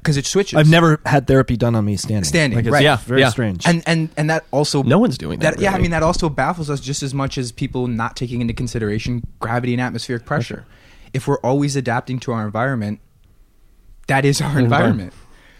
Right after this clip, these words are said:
Speaker 1: So,
Speaker 2: Right,
Speaker 1: so when
Speaker 2: right.
Speaker 1: loo-, when looking at rehab, I, I don't really care what your body does while you're on the table,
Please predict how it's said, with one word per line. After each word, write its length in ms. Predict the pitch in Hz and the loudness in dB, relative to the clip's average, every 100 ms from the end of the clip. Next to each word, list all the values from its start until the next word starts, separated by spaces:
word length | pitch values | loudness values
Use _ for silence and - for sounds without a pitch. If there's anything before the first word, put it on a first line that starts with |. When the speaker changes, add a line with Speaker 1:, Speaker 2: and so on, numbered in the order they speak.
| - | -8
Speaker 1:
So, 180 | 120 147 | 0 2
Speaker 2:
Right, 260 | 139 85 | 2 0
Speaker 1:
so 160 | - 147 | -2 0
when 160 | 117 107 | 2 2
Speaker 2:
right. 80 | - | -2
Speaker 1:
loo-, 80 | - | -4
when 180 | 139 | -4
looking 260 | 139 160 151 | -4 -4 -4
at 120 | 107 | -4
rehab, 640 | 107 170 196 123 98 104 131 _ _ _ _ - - | -6 -6 -4 -4 -6 -10 -14 _ _ _ _ -20 -10
I, 240 | 147 131 - - | -8 -8 -12 -10
I 200 | 135 123 - | -10 -10 -12
don't 260 | - 151 143 | -8 -6 -6
really 220 | 143 139 | -8 -8
care 260 | 120 147 156 | -10 -6 -6
what 140 | 139 | -6
your 60 | 123 | -6
body 200 | 107 104 | -6 -8
does 180 | 98 98 | -10 -10
while 140 | 98 | -10
you're 100 | 98 | -10
on 80 | 101 | -12
the 60 | 104 | -14
table, 360 | - 98 - | -14 -16 -18